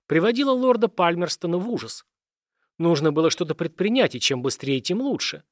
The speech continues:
В распоряжении английского премьера было довольно мало средств влияния на французского союзника,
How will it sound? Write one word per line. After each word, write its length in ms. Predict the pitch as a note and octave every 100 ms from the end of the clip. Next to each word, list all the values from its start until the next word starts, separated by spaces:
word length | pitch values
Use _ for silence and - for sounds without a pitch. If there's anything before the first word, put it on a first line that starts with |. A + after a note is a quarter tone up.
| _ _ _ _ _ _
В 80 | C#3
распоряжении 580 | - - C#3+ C3 D3+ D3
английского 480 | C#3 C3+ C#3 - C#3+
премьера 500 | C#3 C3+ D3 F3 D3
было 200 | C3+ C3+
довольно 380 | C#3+ D#3 D#3+ G3
мало 320 | A#3 D3 A#2+
средств 440 | - C#3+ C3 -
влияния 480 | B2+ B2+ C3+ F3+ F#3+
на 100 | C#3
французского 600 | - C3+ - D#3 - D3
союзника, 680 | - E3+ F#3 A2 A#2 -